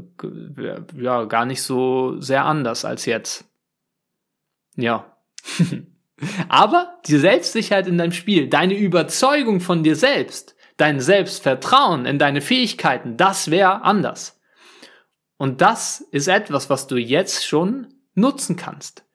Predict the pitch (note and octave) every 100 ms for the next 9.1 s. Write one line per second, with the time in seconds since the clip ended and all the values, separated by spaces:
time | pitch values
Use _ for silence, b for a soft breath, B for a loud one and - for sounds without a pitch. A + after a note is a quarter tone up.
0 | _ _ - D3+ G#3+ D4 - C#4 C4 B3+
1 | B3+ A3+ A3+ G#3+ G#3 E3+ D3 - C#3 C3
2 | E3 D#3 C3 - A#2 - A3+ G3 - C3+
3 | - B2+ C#3+ C3 A#2+ B2+ B2 - A#2 A#2+
4 | B2+ C#3 - _ _ b b b b -
5 | A#2+ A#2 - - A2+ A2+ G#2+ C#3 B2 A#2
6 | - _ _ _ _ _ _ - E3 D#3
7 | B2+ A2+ B2+ - _ _ _ _ _ -
8 | B2 - A2 A2 - F#3+ F3+ - A#2+ B2